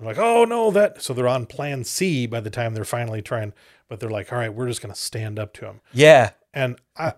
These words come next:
Speaker 1: I like it as the message overall, because it's kinda like, all right, the whole thing is overcoming fear with love, overcoming fear
Speaker 2: Yeah.
Speaker 1: with unity, with, you know,
Speaker 2: Confronting a bully who, you know, will shrink
Speaker 1: Yeah.
Speaker 2: in, in the, in the face of confrontation.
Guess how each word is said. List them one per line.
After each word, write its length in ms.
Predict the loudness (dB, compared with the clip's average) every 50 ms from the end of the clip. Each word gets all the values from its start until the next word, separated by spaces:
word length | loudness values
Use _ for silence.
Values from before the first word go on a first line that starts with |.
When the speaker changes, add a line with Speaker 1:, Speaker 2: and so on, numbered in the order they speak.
| _ _
Speaker 1:
I 140 | -4 -4 -2
like 540 | -2 -2 -2 -2 0 2 2 2 2 0 -2
it 160 | -4 -6 -4 -6
as 220 | -6 -6 -6 -6 -6
the 100 | -6 -6
message 580 | -6 -6 -6 -6 -6 -6 -6 -8 -10 -12 -12
overall, 640 | -8 -6 -6 -6 -6 -6 -4 -4 -2 -2 -2 -4 -4
because 340 | -6 -10 -12 -12 -12 -12 -10
it's 100 | -12 -12
kinda 160 | -10 -10 -10
like, 180 | -10 -10 -12 -10
all 60 | -10
right, 180 | -10 -10 -10 -12 _ _ _ _ _ _
the 60 | _ -6
whole 200 | 2 2 2 2
thing 160 | 2 0 -4 -4
is 220 | -4 -6 -8 -10 _ _ _ -6
overcoming 720 | -4 -2 -2 -2 -4 -4 -4 -6 -4 -4 -6 -10 -12 -14
fear 540 | -14 -14 -10 -6 -4 -2 -2 0 -2 -2 -4
with 340 | -6 -8 -10 -12 _ _ -16
love, 520 | -10 -8 -8 -8 -8 -12 -18 -20 -20 _ _ _ _ _ _ _ _ _
overcoming 420 | -10 -6 -6 -6 -4 -4 -6 -6 -6
fear 220 | -4 -4 2 6
Speaker 2:
Yeah. 240 | 8 8 8 8 6
Speaker 1:
with 80 | 2 0
unity, 480 | 0 0 0 0 0 -4 -6 -10 -12 -12
with, 340 | -12 -12 -12 -12 -14 -20 _ _ -20 -20 _ _ _
you 120 | -6 -2
know, 100 | -2 -2
Speaker 2:
Confronting 420 | -2 2 4 4 6 6 4 0 0
a 60 | 0
bully 440 | 2 2 4 4 4 4 2 0 -2
who, 340 | -6 -10 -14 -14 -16 -18 -18 -20 -20 -20 -20 _
you 140 | -20 -8
know, 200 | -4 -4 -4 -4 -4 -8
will 140 | -12 -14 -12
shrink 540 | -12 -14 -16 -16 -18 -18 -18 -20 -20 _ _ _ -14 -6
Speaker 1:
Yeah. 260 | -2 0 0 0 -2 -6
Speaker 2:
in, 40 | -12
in 140 | -16 -16
the, 240 | -16 -12 -12 -12 -12
in 80 | -12 -16
the 80 | -20
face 420 | -16 _ -6 -4 -4 -4 -4 -6 -8
of 180 | -10 -12 -12 _
confrontation. 920 | _ -20 -20 -20 _ -20 _ _ -16 -16 -16 -16 -18 -20 -20 -20 -20 -20